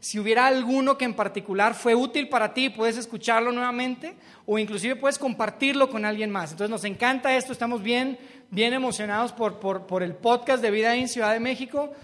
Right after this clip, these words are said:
y la idea es que tú puedas también compartir este podcast, que se lo puedas compartir a alguien que probablemente quieres invitar para que venga para acá, que tú le puedas decir, "Escucha el, el, el mensaje que vamos a pasar por acá", y puedan escucharlos y eventualmente pueda ser una herramienta para ti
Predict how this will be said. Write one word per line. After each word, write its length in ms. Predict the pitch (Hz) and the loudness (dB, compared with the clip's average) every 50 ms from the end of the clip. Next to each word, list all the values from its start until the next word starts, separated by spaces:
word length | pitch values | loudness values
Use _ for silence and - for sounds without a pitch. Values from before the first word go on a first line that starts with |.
| - - - - - | -20 -20 -18 -16 -8
y 120 | - 247 240 | -6 -2 2
la 140 | 240 240 233 | 4 4 6
idea 320 | 233 247 262 269 285 320 | 6 6 6 6 6 4
es 100 | 330 - | 2 0
que 100 | - 330 | -4 -4
tú 140 | - 320 311 | -4 -4 4
puedas 220 | - 330 320 320 | 6 6 6 6
también 220 | 320 285 294 302 302 | 4 0 -2 0 0
compartir 460 | 320 302 - 285 247 - - 403 427 | -2 -2 -2 -4 -4 0 0 2 2
este 200 | 403 - 262 - | 2 0 -2 -2
podcast, 520 | - 202 175 - - 160 147 - - - _ - - - - - | -2 -4 -4 -4 -6 -12 -14 -14 -18 -20 _ -20 -20 -20 -16 -12
que 80 | - 185 | -6 -2
se 80 | 196 | -2
lo 100 | 214 214 | -2 2
puedas 220 | 214 226 254 285 277 | 4 4 4 4 4
compartir 400 | 285 294 - 262 - - 262 269 | 0 -2 -2 -2 -2 0 2 4
a 60 | 269 | 4
alguien 200 | 269 262 285 269 | 4 4 2 0
que 80 | 277 262 | -2 -2
probablemente 460 | - 226 214 214 240 262 262 277 214 | 2 2 2 2 2 0 -2 -4 -4
quieres 240 | 226 262 277 254 247 | -4 -6 -4 -4 -2
invitar 420 | 269 233 214 214 254 262 277 269 | -4 -4 0 2 4 4 4 4
para 160 | 233 240 220 | 2 0 0
que 80 | - 214 | 0 -2
venga 180 | 220 233 262 | -2 -2 -2
para 180 | 254 254 240 214 | -2 0 -2 -2
acá, 300 | 208 233 262 285 311 302 - - - - _ - | 0 2 0 0 0 -4 -10 -18 -20 -20 _ -8
que 80 | 226 | -6
tú 120 | 220 233 233 | -2 2 2
le 100 | 240 247 | 2 2
puedas 260 | 247 247 254 254 233 | 4 2 2 2 0
decir, 640 | 233 - - 254 254 240 214 - - - - _ _ | -2 -2 0 -2 -2 -2 -4 -10 -18 -20 -20 _ _
"Escucha 760 | - 240 - - - - 269 277 277 - 285 285 285 285 285 - - - - - | -8 -8 -8 -6 2 4 4 4 6 6 8 8 8 6 4 -2 -10 -16 -14 -4
el, 200 | - 202 208 214 | -2 0 0 0
el, 220 | 208 208 202 220 - | -2 -4 -4 -4 -4
el 120 | 196 196 202 | -4 -4 -2
mensaje 500 | 202 202 196 196 - 254 247 247 269 262 | -2 -4 -4 -2 0 2 2 2 2 2
que 100 | 262 240 | 2 2
vamos 220 | 220 233 262 233 | 2 2 0 -2
a 80 | 262 233 | -4 -4
pasar 280 | 208 190 214 240 233 | -4 -4 -4 -4 -2
por 120 | - 262 247 | 0 0 0
acá", 380 | 247 247 294 302 294 302 285 | 2 2 4 4 6 6 4
y 80 | 277 - | 4 2
puedan 320 | - 214 220 233 247 254 | 0 2 2 2 2 2
escucharlos 640 | 254 220 - 233 202 - - 254 262 262 269 247 208 | -2 -4 -6 -10 -6 -2 -2 0 0 0 -2 -2 -2
y 40 | |
eventualmente 560 | 226 196 190 - 214 214 214 220 233 226 - - | -2 -2 -2 -2 -2 -2 -2 -2 -4 -6 -6 -6
pueda 160 | - 214 220 | -4 -4 -4
ser 140 | 220 254 262 | -2 -4 -2
una 100 | 277 269 | -2 -2
herramienta 580 | 233 208 202 202 226 269 320 349 - 302 202 | -2 -2 -2 0 0 0 0 2 2 2 2
para 240 | - 226 208 196 196 | 2 0 -2 -2 -2
ti 340 | - 247 233 196 190 - | -4 -4 -4 -4 -6 -10